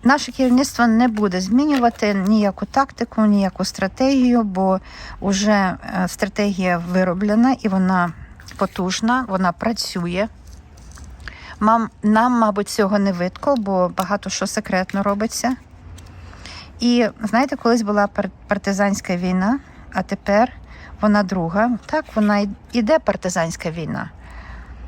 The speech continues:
Але вона вже технологічна партизанська війна, і знищ-, знищувати їх зброю —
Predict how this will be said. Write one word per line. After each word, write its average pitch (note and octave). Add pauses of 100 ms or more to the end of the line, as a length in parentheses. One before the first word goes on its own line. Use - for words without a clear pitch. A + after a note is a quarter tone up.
(760)
Але G#3+
вона G#3+
вже A#3
технологічна A3
партизанська F#3
війна, G3
і G3+
знищ-, F#3+ (100)
знищувати G3
їх F#3+
зброю — G3